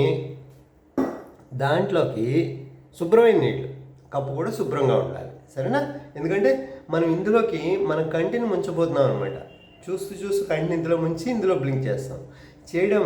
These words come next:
వల్ల కంటిలో ఉన్న నలకలు కానీ అలాంటివి ఏమైనా ఉంటే బయటకు వచ్చేస్తాయి.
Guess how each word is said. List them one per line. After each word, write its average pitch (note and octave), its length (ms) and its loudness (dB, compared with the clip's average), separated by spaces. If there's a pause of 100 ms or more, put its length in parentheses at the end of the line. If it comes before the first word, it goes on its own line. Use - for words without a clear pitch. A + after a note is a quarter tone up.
వల్ల G#2+ 180 -2 (340)
కంటిలో F3 420 -4 (140)
ఉన్న F3+ 160 -4 (140)
నలకలు D#3+ 440 0 (120)
కానీ D#3 300 -4 (560)
అలాంటివి D#3+ 340 0
ఏమైనా D#3 180 -2
ఉంటే A#3+ 160 0 (480)
బయటకు C#3 300 0
వచ్చేస్తాయి. - 520 -6